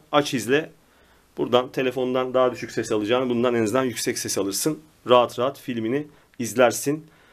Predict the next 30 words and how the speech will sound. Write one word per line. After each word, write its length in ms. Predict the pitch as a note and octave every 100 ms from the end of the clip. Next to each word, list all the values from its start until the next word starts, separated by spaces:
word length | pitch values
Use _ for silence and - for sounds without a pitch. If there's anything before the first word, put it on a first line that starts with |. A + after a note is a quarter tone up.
| _
Bağda, 380 | A2+ A#2+ A#2 B2
bahçede, 400 | A#2 A2 C3+ C#3
kampta, 580 | - B2 A#2+ C3+ C#3+ D3 _ _ -
plajda, 560 | B2 A#2 G#2 C#3 D#3 - _ -
yazlıkta, 760 | B2 A#2+ G2 G#2+ - C#3+ D3+ -
açık 240 | B2 - -
hava 200 | A#2 G#2+
bir 60 |
yerde 220 | G#2+ G2+ G#2+
özellikle 440 | G#2 G#2+ G2+ C#3+
yüksek 360 | A#2 - B2 -
sesiyle 400 | A2 - A2+ C3
seni 220 | A2+ C3
tatmin 360 | A#2 G#2+ D3+
eder. 420 | C#3+ A2+ G#2 - - _ _ _ _ _ _ _ - - - - - - - _ -
Kanalıma 380 | D#3+ F#3 G3 F#3+
abone 240 | F#3 F#3+
olmayı 420 | F#3+ F#3 F3+ F3+
ve 100 | E3
videoyu 320 | D#3+ D#3 D#3+
beğendiyseniz 680 | D3 C#3+ C#3+ C#3 C3+ C#3+ D3
beğen 240 | B2+ C3+ C3+
tuşuna 260 | A#2 B2+
basmayı 320 | A#2+ A#2 A#2
lütfen 200 | B2+ -
unutmayın. 560 | B2 C3+ - C3 C#3 -
Güzel 320 | B2 C#3 C#3+
yorumlarınız, 560 | C3 C3 B2+ A#2+ A2+ A2+
yorumlarınız 600 | A#2+ B2 B2 B2 C#3+ C#3
için, 280 | D3 A#2